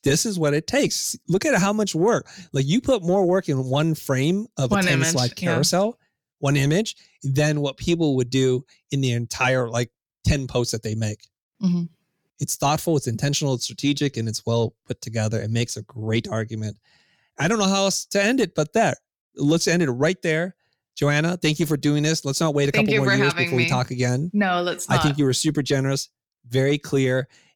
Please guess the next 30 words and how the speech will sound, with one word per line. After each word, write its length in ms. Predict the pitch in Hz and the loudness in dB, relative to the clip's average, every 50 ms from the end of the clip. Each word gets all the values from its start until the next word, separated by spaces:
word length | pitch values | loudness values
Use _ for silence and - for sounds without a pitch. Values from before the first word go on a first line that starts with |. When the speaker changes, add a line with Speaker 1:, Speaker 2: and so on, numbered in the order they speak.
| - | -4
Speaker 1:
And 360 | 156 135 135 131 131 131 131 123 | -2 0 0 2 0 0 -2 0
I 60 | - 131 | -2 -2
just 160 | 143 143 - | 0 0 0
wanna 120 | 143 131 | 0 -2
prompt 260 | - - 135 131 123 | -2 -2 -2 -2 -2
people 220 | 143 127 120 120 120 | -2 -2 -2 0 0
one 120 | 123 123 | 0 0
more 80 | 131 123 | 0 -2
time. 340 | - - 131 127 123 123 117 | 0 0 0 0 0 0 0
If 160 | 117 117 - | -2 -2 0
you 260 | 123 120 120 117 - - _ _ _ _ _ _ _ _ _ - 147 - | 2 2 2 2 0 -2 _ _ _ _ _ _ _ _ _ -20 -14 -6
want 300 | 131 135 143 147 151 - | -2 0 2 2 2 0
the 80 | 151 | 0
workbook, 540 | 135 131 131 131 123 - - 139 131 127 123 - _ _ _ _ _ _ _ _ _ _ _ | 0 2 2 0 0 -2 0 0 0 0 0 -4 _ _ _ _ _ _ _ _ _ _ _
we'll 200 | - 127 127 127 | -2 2 2 2
include 340 | 120 117 - - 143 139 135 | 2 0 0 0 0 2 2
it 100 | 131 127 | 2 0
in 80 | 120 117 | 0 0
the 100 | 113 107 | -2 -2
show 220 | - 143 139 139 | 0 2 2 2
notes 320 | 139 135 127 127 - - | 2 2 0 -2 -2 -4
in 60 | 120 113 | -6 -4
the 60 | 107 | -4
description 460 | 110 - - - 135 123 - 127 123 | -4 -4 -4 -4 -4 -4 -4 -4 -4
below, 240 | 113 113 120 117 117 | -2 0 2 2 0
if 100 | 110 - | 0 -2
there's 180 | - 113 104 | -4 -4 -4
a 80 | 110 107 | -4 -4
description 420 | - 110 - - 113 - - 113 | -4 -4 -4 -4 -6 -6 -4 -6
below. 300 | 110 113 113 113 110 - | -4 0 0 2 0 0